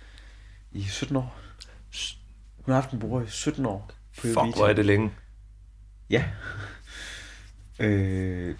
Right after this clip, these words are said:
Speaker 1: det er helt vildt. Det, der også er i denne gruppe her, det er, at sådan,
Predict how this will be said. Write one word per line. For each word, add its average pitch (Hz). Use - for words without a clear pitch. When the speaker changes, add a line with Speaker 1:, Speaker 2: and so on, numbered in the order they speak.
Speaker 1:
det 107
er 87
helt 110
vildt. 117
Det, 117
der 110
også 123
er 127
i 147
denne 110
gruppe 113
her, 104
det 98
er, 92
at 55
sådan, 85